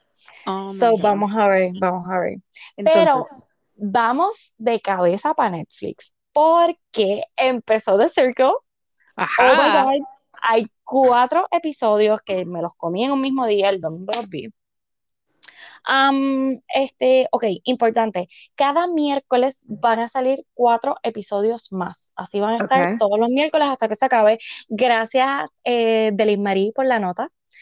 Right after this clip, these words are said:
Speaker 2: que ella fue la que me lo envió, que se dio cuenta.
Speaker 1: <laughs>
Speaker 2: Este,
Speaker 1: Gracias,
Speaker 2: así que
Speaker 1: gracias a los insiders.
Speaker 2: Sí,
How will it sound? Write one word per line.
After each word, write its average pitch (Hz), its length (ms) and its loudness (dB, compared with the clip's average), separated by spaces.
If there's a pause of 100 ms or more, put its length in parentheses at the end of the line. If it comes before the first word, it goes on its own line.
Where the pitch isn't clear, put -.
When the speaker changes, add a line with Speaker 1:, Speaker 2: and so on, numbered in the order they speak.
(120)
Speaker 2:
que 208 100 -2
ella 185 120 0
fue 180 100 -4
la 180 80 2
que 190 60 -4
me 196 80 -2
lo 190 60 2
envió, 190 340 2
que 277 80 -6
se - 100 -4
dio 175 140 2
cuenta. 175 360 -2
Speaker 1:
<laughs> - 560 -20
Speaker 2:
Este, 247 460 2 (540)
Speaker 1:
Gracias, 180 340 -10
Speaker 2:
así 294 280 0
que - 0 -
Speaker 1:
gracias 233 220 0
a 214 80 0
los 220 140 -6
insiders. 226 920 -8 (420)
Speaker 2:
Sí, 262 560 2